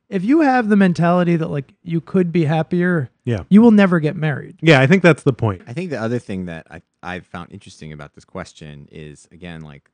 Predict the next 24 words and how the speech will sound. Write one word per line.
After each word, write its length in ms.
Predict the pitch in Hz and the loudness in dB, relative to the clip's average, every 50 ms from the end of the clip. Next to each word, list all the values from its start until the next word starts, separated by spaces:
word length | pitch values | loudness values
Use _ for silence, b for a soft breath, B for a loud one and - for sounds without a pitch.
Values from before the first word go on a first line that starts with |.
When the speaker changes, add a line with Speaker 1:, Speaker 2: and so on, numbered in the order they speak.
| _ | _
Speaker 3:
speaking 400 | _ _ _ 82 80 - - 82 | _ _ _ -20 -20 -20 -20 -20
from 220 | 78 _ - 78 76 | -20 _ -20 -20 -20
my 100 | 73 73 | -18 -18
own 80 | 73 | -20
experience 560 | 78 - _ _ 117 123 120 107 101 92 - - | -20 -20 _ _ -12 -10 -10 -8 -10 -12 -14 -16
or 60 | 82 | -20
maybe 340 | 82 82 82 80 80 80 73 _ | -18 -20 -20 -20 -20 -20 -20 _
what 180 | 87 87 76 | -20 -20 -18
I 140 | 76 73 76 | -18 -20 -20
can 340 | - _ _ 78 73 73 - _ 92 | -20 _ _ -20 -20 -20 -20 _ -20
empathize 500 | 104 110 110 - _ 80 76 78 80 80 | -20 -20 -20 -20 _ -20 -20 -20 -20 -20
on 120 | 73 71 | -20 -20
some 200 | _ _ 73 71 | _ _ -20 -20
level 280 | 78 78 76 76 69 65 | -20 -20 -20 -20 -20 -20
with, 260 | 64 58 60 - _ _ _ _ _ _ _ _ _ _ _ _ _ _ _ | -20 -20 -20 -20 _ _ _ _ _ _ _ _ _ _ _ _ _ _ _
with 140 | - - - | -20 -18 -12
him 220 | 123 147 139 110 | -12 -10 -8 -8
is 140 | 98 90 - | -8 -10 -10
that, 240 | - 90 85 62 76 | -12 -14 -16 -16 -16
like, 360 | 85 82 80 - _ _ _ _ _ _ _ _ _ _ _ _ _ _ _ _ | -18 -18 -18 -20 _ _ _ _ _ _ _ _ _ _ _ _ _ _ _ _
like, 180 | 90 87 85 _ | -20 -20 -20 _
my 800 | _ - 95 104 107 107 107 107 107 107 107 107 107 104 101 - _ _ _ _ _ _ _ _ _ _ _ _ | _ -16 -14 -12 -10 -8 -8 -8 -8 -10 -10 -10 -12 -12 -14 -18 _ _ _ _ _ _ _ _ _ _ _ _
healing 360 | _ _ - 151 160 139 123 101 | _ _ -12 -10 -8 -8 -10 -10
process, 720 | - 101 85 80 - - 85 78 78 - - _ _ _ | -12 -12 -14 -14 -16 -18 -20 -20 -20 -20 -20 _ _ _